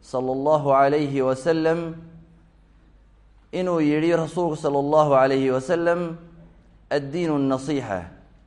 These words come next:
Diintuba النصيحة waa nasi-, nasteexo iyo in markaasi waxa weeyaan khayr la isla doono. Qulnaa, waxaanu nidhi, haddaanu asxaabtii rasuulka nahay, "لمن؟ Yay u tahay rasuulkii Allow diintu nasteexo?"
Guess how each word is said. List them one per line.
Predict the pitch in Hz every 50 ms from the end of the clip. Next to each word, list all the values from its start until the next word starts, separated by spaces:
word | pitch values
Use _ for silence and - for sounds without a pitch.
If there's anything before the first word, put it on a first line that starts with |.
| _ _ _ _ _ - 117
Diintuba | 123 143 165 185 196 185 175 170 160 156 165 175 170 165 175 175 - - - - - - - - - _ _ _ - 147
النصيحة | 165 170 165 156 151 143 135 139 - 156 147 135 123 117 107 101 98 92 85 87 92 -
waa | - 117 139 139
nasi-, | 135 135 135 135 - - 131 131 131 127 -
nasteexo | 127 131 127 - - 139 147 165 180 175 180 170 170 165 165 - - - - - - _ _ _ _ -
iyo | - 135 147 151 156
in | 165 160
markaasi | 160 160 156 - 143 135 131 - 151
waxa | 143 143 143
weeyaan | 143 143 139 139 135 127
khayr | - 160 151 139
la | 131 123
isla | 120 120 - 135 131 120
doono. | 107 104 101 98 92 87 - - - - - _ _ _ _ _ _ _ _ _ _ _ _ _ _ _ -
Qulnaa, | - 196 196 185 180 170 175
waxaanu | 190 190 165 175 170 160 156 156
nidhi, | 151 147 143 135 131 131 135 - - 135
haddaanu | 131 135 156 170 165 151
asxaabtii | 147 139 139 - 156 165 170 170 170 147
rasuulka | 143 143 - 170 165 147 - 135
nahay, | 120 113 110 104 95 90 82 - - - - - - - - - _ _
"لمن؟ | - 117 143 185 190 180 156 131 117 104 90 - - - - - - _ - -
Yay | - 180 190 180
u | 196 196
tahay | 196 185 165 151 147 143
rasuulkii | 147 143 143 175 175 165 151 - 175
Allow | 151 156 160 156 156
diintu | 143 135 147 165 160 - - 147
nasteexo?" | 135 131 127 - - - 127 120 117 123 120 117 - - -